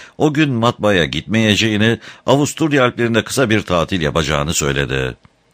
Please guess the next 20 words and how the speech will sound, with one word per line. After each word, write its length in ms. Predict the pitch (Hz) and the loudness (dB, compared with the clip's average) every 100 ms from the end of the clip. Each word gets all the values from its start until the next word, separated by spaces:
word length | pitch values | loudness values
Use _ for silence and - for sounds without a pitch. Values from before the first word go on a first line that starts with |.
| _ _ - - - | _ _ -20 -20 -10
Barbara 500 | - 69 67 67 73 | -2 0 0 0 0
ağzı 440 | 65 76 69 67 71 | 2 2 0 -2 -2
bir 160 | 95 | -2
karış 500 | - 85 65 90 - | -2 -4 -4 -4 -4
açık 360 | - 78 - - | -2 -2 -2 -2
bir 100 | 82 | 0
halde 240 | 76 78 | 2 0
kapının 400 | 90 98 92 117 | -2 -4 -4 -2
eşiğinde 520 | 98 90 90 90 101 85 | 0 0 -2 0 0 0
durarak 400 | 76 71 85 - - - | 0 2 2 0 -10 -14
Winzer'in 600 | 85 143 185 - 85 82 | 2 2 2 2 2 2
kadetinin 680 | 92 117 104 80 80 78 87 | 2 2 4 0 -2 -2 0
geri 240 | 78 139 101 | 0 0 0
geri 200 | 101 104 | 0 0
hızla 380 | 113 139 95 | 0 0 0
yola 240 | 82 71 90 | 0 0 0
çıkmasını 520 | 104 104 104 104 107 | -2 -2 -2 -2 -2
ve 100 | 95 | -2
uzaklaşmasını 840 | 82 78 85 82 80 78 76 85 | -2 0 0 0 -2 -2 -4 -4
seyretti. 760 | 87 76 71 69 - 65 64 60 | -2 -2 -2 -4 -6 -6 -6 -6